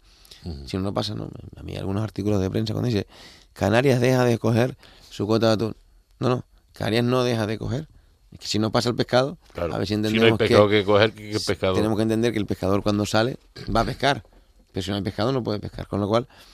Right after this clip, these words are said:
Speaker 2: desgraciadamente eso. Y otra cos-, cuestión importante que salió, eh, las semanas pasadas en la reunión que tuvimos con anasef,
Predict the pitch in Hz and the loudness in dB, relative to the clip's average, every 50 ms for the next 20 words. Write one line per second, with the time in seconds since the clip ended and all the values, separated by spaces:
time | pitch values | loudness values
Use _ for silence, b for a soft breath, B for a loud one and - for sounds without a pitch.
0 | b b b b b _ - 107 98 95 95 101 101 110 113 107 - 113 117 120 | b b b b b _ -4 -2 -2 -2 0 0 0 0 -2 0 -2 -2 -2 -2
1 | - - - - 95 110 135 151 147 120 - 120 123 - - - - _ - 101 | -8 -12 -8 -6 -2 -2 -2 0 -2 -4 -4 -6 -8 -10 -12 -20 -20 _ -12 -8
2 | - - 98 101 95 - 110 - 113 117 110 107 110 110 95 98 104 113 113 107 | -6 -4 -4 -2 -2 -4 -4 -4 -4 -4 -4 -6 -8 -10 -8 -6 -4 -2 -2 -2
3 | - - - - 110 107 107 101 - - 98 101 98 104 - - - - 107 110 | -2 -4 -6 -8 -8 -6 -6 -6 -6 -6 -6 -6 -6 -6 -8 -8 -4 -4 -2 -4
4 | - 104 B B B B B B B B B B B B B B B B _ _ | -4 -8 B B B B B B B B B B B B B B B B _ _
5 | _ - 107 107 101 98 90 98 113 107 107 101 104 101 104 98 - 98 101 101 | _ -4 -2 0 0 0 0 -2 -2 -2 -2 -2 -2 -2 -2 -4 -4 -4 -4 -2
6 | 101 104 - 135 147 147 - | -2 -4 -2 -2 -4 -4 -4